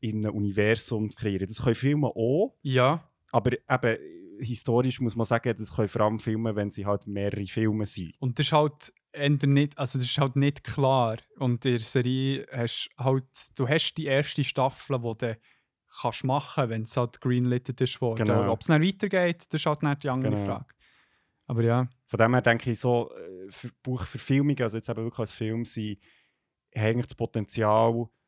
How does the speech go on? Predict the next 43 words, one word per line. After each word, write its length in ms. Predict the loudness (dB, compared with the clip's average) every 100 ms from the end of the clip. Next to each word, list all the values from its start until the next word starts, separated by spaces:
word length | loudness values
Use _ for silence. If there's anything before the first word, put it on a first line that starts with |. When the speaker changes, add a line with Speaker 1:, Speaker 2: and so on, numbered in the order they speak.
| _ _ _ _ _ _
Speaker 1:
<laughs> 540 | -18 -8 -8 -10 -20 _
fast 240 | 2 2 -2
wie 240 | -4 -2
Kurzfilme 720 | 0 2 2 0 -2 0 0
für 140 | 0
mich 260 | -2 0 0
haben, 240 | 0 -2
so 260 | -2 -2 -2 -6 _ -4
etwas 420 | -2 -2 -8 -10 _ -20 _ _
auf 100 | -6
den 120 | -6
Punkt 420 | 0 2 2 -2 -8
zu 80 | -6
bringen 360 | -4 -2 -2
oder 240 | -4 -4 -4
einfach 140 | -2
Speaker 2:
Ja. 100 | -2
Speaker 1:
so 120 | -2
ein 140 | -4 -4
bisschen, 160 | -4 -10 -6
einfach 200 | -6 -6
eine 60 |
geschlossene 540 | -6 0 0 0 -4 -6
Geschichte 500 | -4 -6 -6 -12 -12
in 40 |
dem 160 | -8 -6
Sinn 180 | -4 -6
zu 120 | -8
erzählen. 460 | -4 0 0 4 4
Speaker 2:
Ja. 140 | 4 0 -8
Speaker 1:
Und 140 | -2
Serien 300 | 2 4 2
sind 180 | -2 -6
für 80 | -6
mich 160 | -4 -2
eigentlich 200 | -2 -4
wie 40 | -6
ein 100 | -4
offeneres 480 | -6 -6 -6 -6
Format, 400 | -6 -4 -2 0
wo 40 | -2
eben 100 | 0
auch, 220 | -2 -4